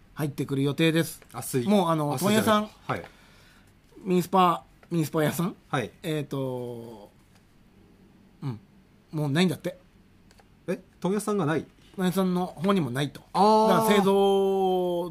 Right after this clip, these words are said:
Speaker 1: でき次第、
Speaker 2: はい。
Speaker 1: 送りますと
Speaker 2: あ。
Speaker 1: いうことでしたので、
Speaker 2: はい。
Speaker 1: だから、みんなこう、様子見てるんだよね、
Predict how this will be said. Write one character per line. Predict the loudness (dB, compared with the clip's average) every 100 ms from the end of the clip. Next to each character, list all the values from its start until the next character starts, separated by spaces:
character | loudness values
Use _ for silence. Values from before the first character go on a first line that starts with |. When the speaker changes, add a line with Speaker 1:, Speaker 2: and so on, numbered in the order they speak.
| -4
Speaker 1:
で | -4
き | -2
次 | -4
第、 | 0 0 -2 -8 -6
Speaker 2:
は | -6
い。 | -6 -12 _ -20 -20 -20 -20 _ _
Speaker 1:
送 | -8 -4
り | 0
ま | 0
す | 0
と | -6 -20 _ _ -8
Speaker 2:
あ。 | -6 -6 -10 _
Speaker 1:
い | -10
う | -8
こ | -8
と | -6
で | -6
し | -4
た | -4
の | -4 0
で、 | 0 2
Speaker 2:
は | 0
い。 | -2 -6 -20 -20 -18 -20 -20 -16
Speaker 1:
だ | -12
か |
ら、 | -6
み | -4
ん |
な | -2
こ | 0
う、 | 4
様 | 6 4
子 | 2
見 | -2 -2
て | 0 0
る | 2 0
ん | -2 -4
だ | -8
よ | -8
ね、 | -6 -6